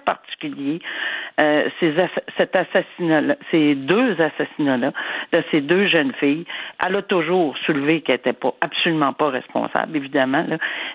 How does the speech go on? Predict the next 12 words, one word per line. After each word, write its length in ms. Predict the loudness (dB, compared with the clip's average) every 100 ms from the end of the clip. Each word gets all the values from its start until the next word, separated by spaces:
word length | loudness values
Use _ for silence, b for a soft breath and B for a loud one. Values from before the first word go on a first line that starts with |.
| -2
euh, 200 | 0 0
de 160 | 0
la 140 | 2 2
mort 180 | 2 2
de 140 | 0 0
ces, 320 | 2 4 2 0
de 180 | 0 0
ces 100 | 2 2
deux 200 | 2 2
jeunes 180 | 2 0
filles. 220 | 0 2
Alors, 180 | 4